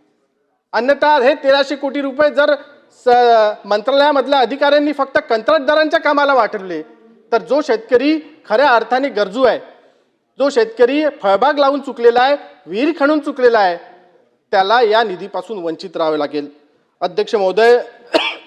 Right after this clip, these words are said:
अनेक निर्णय मागच्या सहा आठ महिन्यामध्ये या महायुती सरकारने शेतकऱ्यांसाठी घेतलेले आहेत. बावनकुळे साहेबांच्या माध्यमातनं आपण प्रत्येक शेतकऱ्याला शेत रस्त्यासाठी,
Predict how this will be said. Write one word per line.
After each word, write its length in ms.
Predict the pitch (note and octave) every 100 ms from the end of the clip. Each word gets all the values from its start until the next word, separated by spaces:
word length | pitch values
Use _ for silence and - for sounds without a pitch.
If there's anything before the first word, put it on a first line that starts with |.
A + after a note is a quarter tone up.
| _ _ _ _ _ _ _ _ _ _ _ _ _ _ F3+
अनेक 380 | F#3 B3+ C#4+ - - _ _ _ _
निर्णय 480 | D#3 F#3 F#3+ B3 F#3+ - - -
मागच्या 340 | F3 F3 A3+
सहा 460 | A3 F3+ F3+ G#3 F#3
आठ 160 | G#3
महिन्यामध्ये 580 | F3+ F3 F3+ F3 E3+ A3 A3+ -
या 140 | F#3 G3
महायुती 480 | D#3+ D3+ E3 E3 G3
सरकारने 520 | D#3 - F#3 G3+ G#3
शेतकऱ्यांसाठी 800 | - D3 - E3+ E3+ D#3 D3+ F#3+
घेतलेले 340 | C#3+ D3 C#3
आहेत. 120 | C#3 C3+ _ _ _ _ _ _ _ _ _
बावनकुळे 460 | F#3+ A#3+ A3+ A3+ A3+
साहेबांच्या 440 | A3+ G#3+ A3 A#3
माध्यमातनं 680 | G#3+ F#3+ A3 A3+ A3+ B3 B3+ A#3+ - _
आपण 280 | F#3 F#3+ A#3+
प्रत्येक 380 | A3+ - - -
शेतकऱ्याला 500 | - G3+ A#3 A#3 A#3+ A#3
शेत 200 | A3 A3+
रस्त्यासाठी, 640 | A3 A3 A#3+ A#3+ A3+ C4